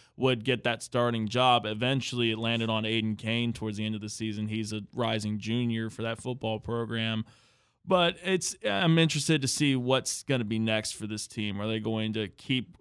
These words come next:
with an air raid offense? Are they going to find a new offense with a new head coach that they're going to have? But I do think, I mean, it's a program that's had their struggles throughout the years. They were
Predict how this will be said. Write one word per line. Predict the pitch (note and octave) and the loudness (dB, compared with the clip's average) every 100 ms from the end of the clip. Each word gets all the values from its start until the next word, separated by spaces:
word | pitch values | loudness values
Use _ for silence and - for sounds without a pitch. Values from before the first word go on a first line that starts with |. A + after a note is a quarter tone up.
| - | -6
with | B2+ | -2
an | A#2+ | 0
air | A#2+ A#2 | 0 0
raid | A#2 A#2 | 0 2
offense? | A2+ A2+ - A#2+ A#2 | 2 2 0 -2 -2
Are | |
they | A2+ | -2
going | A2+ A#2 A#2 | -2 -2 -2
to | A2+ | -2
find | A2+ A#2 | -2 -2
a | A2+ | -2
new | A#2 A#2 | 0 0
offense | A2+ A2 B2+ A#2 A2+ - | -2 -4 -4 -4 -4 -8
with | G#2+ - | -10 -8
a | A#2 | -4
new | A#2+ A2+ | -2 0
head | A2 A2 - | 0 -2 -2
coach | A#2 A2+ | -2 -2
that | A2 | -6
they're | A2+ | -8
going | G#2+ A2 G#2+ | -4 -4 -2
to | G#2+ | -4
have? | G#2+ A2+ G#2+ G#2 - _ _ _ - | -2 0 0 -2 -6 _ _ _ 4
But | C#3 C3+ - | 4 4 0
I | C#3 | 2
do | C#3+ C#3+ D3 | 4 4 2
think, | - C#3+ C3+ - _ - | 2 2 2 -2 _ -4
I | C#3 | 0
mean, | C#3 | 2
it's | C#3+ D3 | 0 0
a | |
program | D3+ E3 D3+ C#3+ B2 | 2 4 4 4 2
that's | A2+ | 2
had | B2+ G#2+ | 2 2
their | G#2+ | 0
struggles | G#2 A2 G#2+ G#2+ G2+ | -2 -2 -2 -2 -4
throughout | A2+ G#2+ F#2+ | -2 -2 -4
the | G2+ | -8
years. | G2+ G#2 G#2 G#2 | -6 -4 -4 -2
They | A#2 | -2
were | A2+ A2 | 0 -2